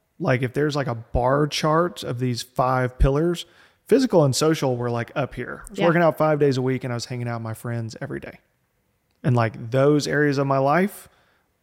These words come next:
Speaker 1: through the roofs, off the charts, right?
Speaker 2: Yep.
Speaker 1: Um, then I've had areas of my life where, like, it was purely finance. My goal was to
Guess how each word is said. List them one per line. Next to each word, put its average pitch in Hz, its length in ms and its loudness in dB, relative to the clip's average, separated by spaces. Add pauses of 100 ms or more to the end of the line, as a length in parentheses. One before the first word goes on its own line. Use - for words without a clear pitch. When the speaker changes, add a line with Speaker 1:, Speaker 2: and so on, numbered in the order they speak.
(760)
Speaker 1:
through 165 260 6
the 156 80 6
roofs, 147 500 0
off 127 260 -2
the 131 80 -6
charts, - 580 -10
right? 120 280 0 (280)
Speaker 2:
Yep. 196 160 -4 (300)
Speaker 1:
Um, 120 720 0 (680)
then 135 220 4
I've 127 120 2
had 123 260 2
areas 127 340 0
of 120 80 -2
my 120 100 -2
life 117 260 -2
where, 123 100 -2
like, 113 240 -4
it 135 120 -2
was 127 280 -2
purely 123 840 -2 (220)
finance. - 640 -4
My 127 160 -2
goal 123 340 -4
was 117 240 -6
to 113 560 -4